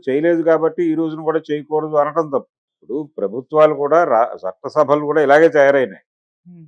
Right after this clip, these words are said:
Speaker 1: ఒక రోడ్డు బాలేదండి, ప్రజలు చాలా ఇబ్బంది పడుతున్నారు, కాలువలు రోడ్డు మీద ప్రవహిస్తున్నాయి, చాలా ఇబ్బందిగా ఉంది అని ఎవరైనా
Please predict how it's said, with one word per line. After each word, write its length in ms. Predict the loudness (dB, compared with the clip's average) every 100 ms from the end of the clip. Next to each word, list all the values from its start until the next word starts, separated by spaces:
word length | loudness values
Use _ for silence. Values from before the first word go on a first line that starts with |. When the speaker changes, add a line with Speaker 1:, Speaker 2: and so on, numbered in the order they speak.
| _ _
Speaker 1:
ఒక 140 | -16 -12
రోడ్డు 400 | -4 -2 -2 0
బాలేదండి, 680 | 4 4 4 0 -4 -4
ప్రజలు 360 | -6 -4 -6 -4 -2
చాలా 160 | 0 -2
ఇబ్బంది 260 | -4 -6 -6
పడుతున్నారు, 640 | -10 -10 -14 -8 -8 -8 -6
కాలువలు 360 | -2 0 0 -4
రోడ్డు 200 | -6 -12
మీద 180 | -12 -14 -8
ప్రవహిస్తున్నాయి, 640 | -6 -4 -6 -14 _ -16 -8
చాలా 120 | -6 -6
ఇబ్బందిగా 460 | -6 -8 -4 -4
ఉంది 240 | -4 -4 -10
అని 140 | -6
ఎవరైనా 380 | -4 -2 -2 -4